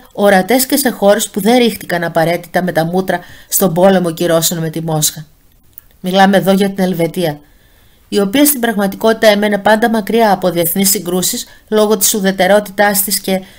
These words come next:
χάρη στο διεθ-, στο δικό της επικερδές επιχειρηματικό μοντέλο στον τραπεζικό τομέα, θεωρείται επίσης ασφαλές καταφύγιο για επενδυτές από όλο τον κόσμο. Στην πορεία της δυτικής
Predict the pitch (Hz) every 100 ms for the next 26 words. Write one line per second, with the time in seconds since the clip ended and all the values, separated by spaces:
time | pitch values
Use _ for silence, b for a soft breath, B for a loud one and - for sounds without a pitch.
0 | B - 208 226 240 233 185 175 170 -
1 | - 185 170 202 202 - 196 - 170 170
2 | 185 196 190 185 175 160 160 208 202 170
3 | 151 160 156 151 B - 196 170 160 170
4 | - 185 165 160 160 165 240 b b b
5 | b b - 240 220 254 294 294 254 -
6 | 262 240 226 240 233 214 208 247 220 185
7 | 190 196 208 180 190 202 202 214 208 202
8 | 196 180 190 170 - - - - - -
9 | - _ - - - b b b b b
10 | - 202 185 214 294 294 240 190 170 170
11 | 190 -